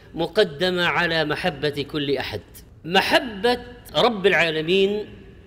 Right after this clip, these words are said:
هذه التي تجعلك يا عبد الله تطيعه، تعبده، تقوم بالعبادات له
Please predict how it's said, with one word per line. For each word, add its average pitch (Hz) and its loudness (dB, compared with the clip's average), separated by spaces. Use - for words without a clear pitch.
هذه 185 0
التي 208 -2
تجعلك 185 0
يا 175 0
عبد 208 0
الله 151 4
تطيعه، 262 2
تعبده، 262 0
تقوم 226 4
بالعبادات 170 2
له 220 -2